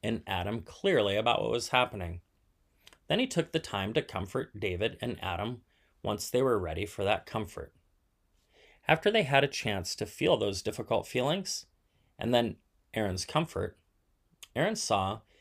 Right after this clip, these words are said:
that soccer ball and got them playing, bringing them fun, joyful feelings and closeness with each other. And you know what? A couple days later, Adam and David saw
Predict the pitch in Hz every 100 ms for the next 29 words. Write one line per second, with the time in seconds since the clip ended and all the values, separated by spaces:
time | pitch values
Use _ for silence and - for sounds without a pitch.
0 | _ - 98 - - - - 98 90 80
1 | 120 - _ _ - 185 170 160 170 170
2 | - 202 180 120 156 - _ _ 156 170
3 | 165 156 151 147 - 135 139 170 - -
4 | 104 101 104 127 180 - _ _ _ _
5 | _ - 135 117 147 156 170 - - 98
6 | - 143 - 147 143 131 - 202 170 110
7 | 92 _ _ _ _ _ _ _ _ _
8 | _ _ _ _ _ - - - _ -
9 | 139 170 170 165 165 170 - _ _ -
10 | - 123 107 104 101 113 120 143 165 _
11 | _ _ _ - 107 127 175 135 95 87
12 | 110 131 _ _ _ _ _ - - -
13 | 107 101 92